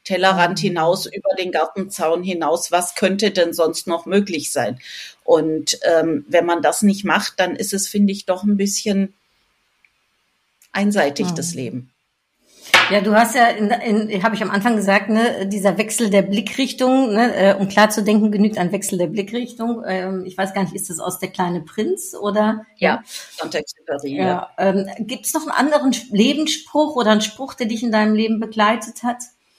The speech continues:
Speaker 2: Oder ist der das?
Speaker 1: Ach, nee, da gibt's schon so manch einen, aber, tja, welchen würde ich denn da jetzt so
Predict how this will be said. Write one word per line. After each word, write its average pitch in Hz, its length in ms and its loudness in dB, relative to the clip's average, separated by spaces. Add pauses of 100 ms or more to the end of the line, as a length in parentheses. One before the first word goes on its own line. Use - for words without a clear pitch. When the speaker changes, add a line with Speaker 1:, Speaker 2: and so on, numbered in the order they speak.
(1800)
Speaker 2:
Oder 196 180 4
ist - 180 -2
der 185 100 -6
das? 262 140 -4
Speaker 1:
Ach, 240 200 0 (1200)
nee, 220 420 0
da 285 160 4
gibt's 262 280 -4
schon 320 400 -2
so 262 260 -2
manch 214 520 -2
einen, 185 800 -2
aber, 185 800 0 (1200)
tja, 190 380 6 (1120)
welchen 190 360 2
würde 196 200 2
ich 196 160 -2
denn 196 200 0
da 185 100 0
jetzt 185 480 0
so 185 400 0